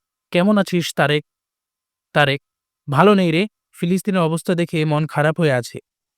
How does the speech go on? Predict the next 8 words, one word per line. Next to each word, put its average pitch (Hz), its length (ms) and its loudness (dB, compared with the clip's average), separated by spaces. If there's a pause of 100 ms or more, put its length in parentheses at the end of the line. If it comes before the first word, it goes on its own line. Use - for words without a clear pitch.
শিশির 190 300 -2
বলল, 139 200 2 (540)
"হ্যাঁ, 151 240 2 (420)
খবরগুলো 208 440 4
দেখলে 180 280 0
সত্যিই 185 360 -4
কষ্ট 156 240 -4
হয়। 131 240 -4